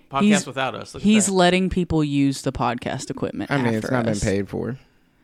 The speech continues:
Speaker 3: So
Speaker 2: He's letting people touch our microphones.
Speaker 3: we just have recordings currently, and
Speaker 1: Now, so, uh, you let people use your stuff, but then you jumped on it. So it's
Speaker 3: it's, it's a podcast that I'm on.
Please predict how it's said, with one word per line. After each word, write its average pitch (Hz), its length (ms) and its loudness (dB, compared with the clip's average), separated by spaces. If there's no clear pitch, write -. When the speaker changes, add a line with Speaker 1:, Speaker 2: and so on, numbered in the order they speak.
Speaker 3:
So 104 460 -8
Speaker 2:
He's 165 280 -2
letting 160 260 4
people 147 300 -4
touch 127 300 -4
our 117 80 -4
microphones. - 460 -6
Speaker 3:
we 123 80 2
just 127 100 -4
have 107 180 0
recordings 95 600 -4
currently, 92 540 -8
and 92 340 -10
Speaker 1:
Now, 143 140 -6
so, 139 360 -2
uh, 123 160 -6
you 139 140 -6
let 156 200 0
people 151 180 -4
use 147 140 -6
your 127 100 -8
stuff, 123 260 -8
but 117 120 -10
then 113 160 -8
you 107 80 -12
jumped 107 280 -12
on 110 200 -6
it. 104 120 -16
So 113 240 -8
it's 104 280 -14
Speaker 3:
it's, - 180 -14
it's - 160 -14
a - 40 -16
podcast - 440 -8
that - 100 -12
I'm - 80 -14
on. - 160 -16